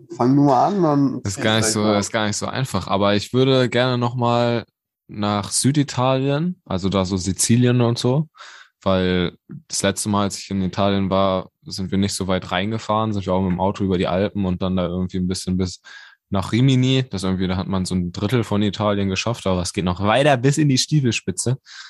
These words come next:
Speaker 2: Und, äh, Italien ist echt mega schön irgendwie gewesen, fand ich. Und, ähm, da würde ich gerne noch mal hin. Dann am liebsten auch immer mit dem Auto oder mit, äh, mit dem Fahrrad reisen, weil ich hab,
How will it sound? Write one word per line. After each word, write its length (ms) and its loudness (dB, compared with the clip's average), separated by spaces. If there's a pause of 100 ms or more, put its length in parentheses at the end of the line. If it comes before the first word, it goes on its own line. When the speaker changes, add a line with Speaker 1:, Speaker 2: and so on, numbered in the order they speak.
(300)
Speaker 2:
Und, 460 0
äh, 260 0
Italien 420 -2
ist 140 -2
echt 220 -4
mega 260 2
schön 340 0
irgendwie 440 -4
gewesen, 440 -4
fand 280 -2
ich. 240 -4
Und, 500 -2
ähm, 460 0 (560)
da 80 -2
würde 100 2
ich 100 -4
gerne 300 0
noch 120 0
mal 180 2
hin. 300 2 (800)
Dann 640 0 (1300)
am 100 0
liebsten 260 2
auch 120 6
immer 140 4
mit 140 0
dem 80 -6
Auto 440 0
oder 180 2
mit, 260 -2
äh, 200 0
mit 200 -4
dem 100 -4
Fahrrad 420 -2
reisen, 500 0
weil 140 0
ich 160 -6
hab, 80 -2